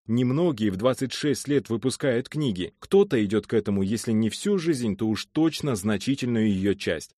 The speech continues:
Эта книга — не просто стремление Армана увеличить свой круг влияния. Это желание на своём примере показать, что когда есть истинные цели, человеку подчиняется пространство. Эта книга — попытка Армана заразить как можно больше казахстанцев духом предпринимательства,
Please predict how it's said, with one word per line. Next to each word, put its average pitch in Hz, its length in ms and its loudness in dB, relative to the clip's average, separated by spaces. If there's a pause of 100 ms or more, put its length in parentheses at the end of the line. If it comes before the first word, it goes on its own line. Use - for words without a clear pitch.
(180)
Эта 104 200 -2
книга — 123 400 -2 (160)
не 131 180 0
просто 135 440 0
стремление 98 560 -2
Армана 107 460 -2
увеличить 104 500 -2
свой 101 240 2
круг 95 240 -6
влияния. 95 560 -2 (180)
Это 101 220 -4
желание 101 540 0
на 95 100 -2
своём 101 380 -2
примере 101 360 -2
показать, 98 480 -4
что - 220 -6
когда 98 380 -2
есть 104 400 -2
истинные 92 540 -4
цели, 147 360 -2 (220)
человеку 120 560 0
подчиняется 104 760 -2
пространство. 104 800 -4 (240)
Эта 107 240 0
книга — 135 420 -2
попытка 117 480 -2
Армана 123 340 0
заразить 113 420 -2
как 123 200 -4
можно 127 340 -2
больше 120 440 2
казахстанцев 98 720 -4
духом 120 380 -2
предпринимательства, 123 960 -4